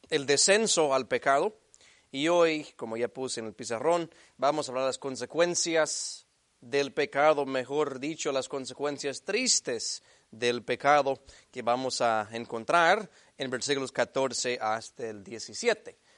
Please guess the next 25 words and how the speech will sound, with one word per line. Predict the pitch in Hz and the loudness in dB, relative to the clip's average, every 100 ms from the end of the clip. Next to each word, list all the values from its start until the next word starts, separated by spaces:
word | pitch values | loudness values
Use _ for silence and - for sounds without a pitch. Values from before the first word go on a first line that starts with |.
| _ | _
Pero | 240 226 | -2 0
para | - 175 | 0 -2
tener | 190 208 202 - _ - | -2 -4 -4 -12 _ -4
idea | 165 165 170 165 | 2 6 8 8
de | 175 | 6
lo | 139 135 | 2 -2
que, | - 127 120 117 - | -4 -4 -4 -6 -10
eh, | 117 113 107 104 107 | -6 -4 -4 -6 -4
ya | 127 139 | 4 4
hablamos, | 165 165 143 160 | 8 8 8 2
vamos | 143 147 160 | 0 0 0
a | 147 | 0
leer | 139 160 160 170 | 2 2 2 2
de | 151 | 0
nuevo | 180 160 147 254 _ - _ _ | 4 4 4 -2 _ -20 _ _
desde | 117 139 127 | -4 -2 -2
el | |
verso | 120 151 185 | -2 -2 -2
once | 185 240 277 - 240 226 _ _ - | 2 4 4 0 -2 -6 _ _ 0
hasta | 127 151 - 165 | 4 4 2 -6
el | |
versículo | 147 135 - 139 131 | -4 -2 -2 -2 -2
diecisiete. | 120 120 120 123 - 170 151 - 90 _ _ - | -4 -4 -6 -6 -2 -2 -2 -6 -16 _ _ -8
Lucas | 123 127 120 110 | -8 -4 -4 -4
quince, | - 175 180 240 269 | -4 -4 -2 -2 -2